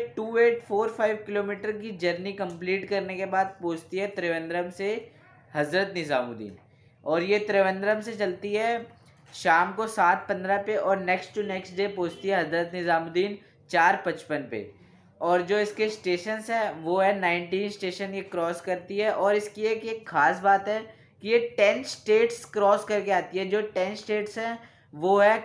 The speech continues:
केरला, कर्नाटका, गोवा, मध्य प्रदेश, महाराष्ट्र, गुजरात, उत्तर प्रदेश, राजस्थान, हरियाणा, और ये आखिरी में पहुंचती है अपनी डेस्टिनेशन हजरत निजामुद्दीन दिल्ली। तो गाइस, जैसे कि ये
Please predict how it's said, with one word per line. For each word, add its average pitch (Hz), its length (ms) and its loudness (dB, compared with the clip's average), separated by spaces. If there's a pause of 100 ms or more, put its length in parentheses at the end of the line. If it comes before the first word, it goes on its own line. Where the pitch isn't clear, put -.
केरला, 175 420 4
कर्नाटका, 175 800 2
गोवा, 175 560 6
मध्य 165 380 0
प्रदेश, 185 500 -4
महाराष्ट्र, 151 680 2
गुजरात, 151 680 4
उत्तर 160 320 -4
प्रदेश, 175 480 -2 (340)
राजस्थान, 160 640 2
हरियाणा, 143 520 4 (720)
और 208 200 6
ये 226 200 4
आखिरी 185 420 4
में 202 140 0
पहुंचती 185 360 -2
है 202 80 6
अपनी 185 320 2
डेस्टिनेशन 180 960 -4
हजरत 156 460 0
निजामुद्दीन 165 760 0
दिल्ली। 110 360 -4 (1300)
तो 156 80 -4
गाइस, 175 260 2
जैसे 196 280 -4
कि 196 180 -12
ये 202 160 2